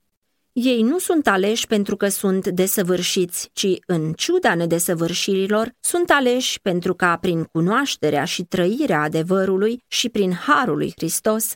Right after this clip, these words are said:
ei să poată fi transformați după chipul său. Iuda a avut aceleași ocazii pe care le-au avut și ceilalți ucenici. A ascultat aceleași învățături prețioase.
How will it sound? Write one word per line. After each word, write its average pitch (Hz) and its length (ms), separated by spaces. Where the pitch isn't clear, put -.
ei 294 220
să 233 180
poată 302 420
fi 208 200
transformați 170 1000
după 170 300
chipul 143 440
său. 170 380
Iuda 339 560
a 262 180
avut 233 300
aceleași 208 640
ocazii 190 560
pe 190 120
care 180 440
le-au 220 280
avut 180 340
și - 220
ceilalți 165 540
ucenici. 190 580
A - 80
ascultat 214 760
aceleași 196 720
învățături 170 600
prețioase. 170 840